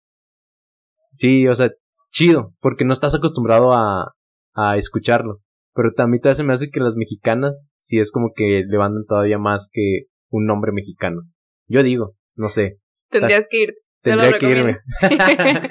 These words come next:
Speaker 2: <laughs>
Speaker 1: Después hay que terminar primero la carrera y luego ver qué onda. <laughs> Oye, este, estábamos con lo de tu, tu primer discurso, tu amiga que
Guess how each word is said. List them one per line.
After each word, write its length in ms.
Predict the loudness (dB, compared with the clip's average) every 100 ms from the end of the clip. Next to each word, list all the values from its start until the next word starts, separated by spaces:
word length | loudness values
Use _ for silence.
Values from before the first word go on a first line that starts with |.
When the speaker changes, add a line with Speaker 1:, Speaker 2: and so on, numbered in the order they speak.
| -14
Speaker 2:
<laughs> 60 | _
Speaker 1:
Después 440 | -4 0 2 2 0
hay 80 |
que 100 | 0
terminar 340 | 0 2 2 2
primero 200 | 2 2
la 140 | 2
carrera 300 | 2 2 2
y 40 | 4
luego 160 | 4 4
ver 100 | 2 2
qué 100 | 2
onda. 220 | 2 -2 -8 0
<laughs> 840 | 0 0 -4 -6 -10 -16 -20 _
Oye, 380 | 2 4 6 4 2
este, 1040 | 0 0 -6 0 2 4 4 4 2 2
estábamos 420 | 0 2 2 2
con 180 | 2 2
lo 100 | 2
de 560 | 4 4 4 4 2 -4 -4
tu, 840 | 0 0 2 2 0 0 -2 -6 -14 _ _ _ _ _
tu 120 | -4 -2
primer 260 | 0 0
discurso, 720 | -2 -2 -2 0 0 0 0 -2
tu 80 |
amiga 280 | -4 -2 -4 -4
que 420 | -6 -4 -6 -8